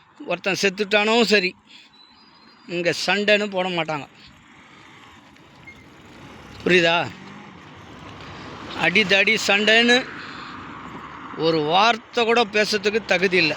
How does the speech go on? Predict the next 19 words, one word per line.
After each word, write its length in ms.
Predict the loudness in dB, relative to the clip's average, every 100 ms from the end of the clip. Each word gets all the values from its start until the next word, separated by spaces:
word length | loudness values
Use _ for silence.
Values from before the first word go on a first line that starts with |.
| -6
இந்த 120 | -6 -4
ஊர்ல, 240 | -4 -6 -4
பர்மிஷனே 520 | -2 2 4 4 4
இல்ல. 240 | 4 4 0 -4 -20 -20 -20 -20 -20 -20 -20 -20 -20 -18 -6
அப்படி 380 | -2 0 2 4
அடிச்சாலும் 640 | 6 4 2 2 2 0 -2 -10 -10 -6
அந்த 200 | -2 -2 2
கேஸ் 280 | 0 4 4
அவன் 200 | 4 4
மேல 220 | 2 2
போயிடும். 300 | -2 -4 -8 -16 -20 -20 -20 -20 -20 -20 -20 -20 -20 -20 -20 -20 -10
"என்னடா, 520 | -2 2 2 4 4 4
என்ன 240 | 2 2
பார்த்து 320 | 2 4 4
அடிச்சிட்டியா?" 440 | 2 0 2 2 2
அப்படி 240 | 0 -2
இப்படின்னு 280 | 0 0 0
சொல்லி 400 | 2 4 4 2
எதனா 240 | -2 -4